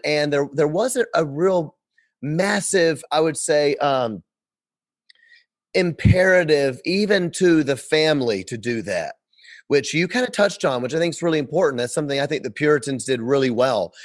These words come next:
The Puritans very much believed in that government began in the home, you know, that, that it was up to the fathers and the mothers to train their kids. And I think I, I very much love that about the Puritans.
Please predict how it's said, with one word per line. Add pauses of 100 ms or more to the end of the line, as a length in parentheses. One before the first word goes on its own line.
(160)
The
Puritans
very
much
believed
in (420)
that
government
began
in
the
home,
you
know,
that,
that
it
was (380)
up
to
the
fathers
and
the
mothers (240)
to
train
their
kids.
And
I
think (360)
I,
I
very
much
love
that
about
the
Puritans.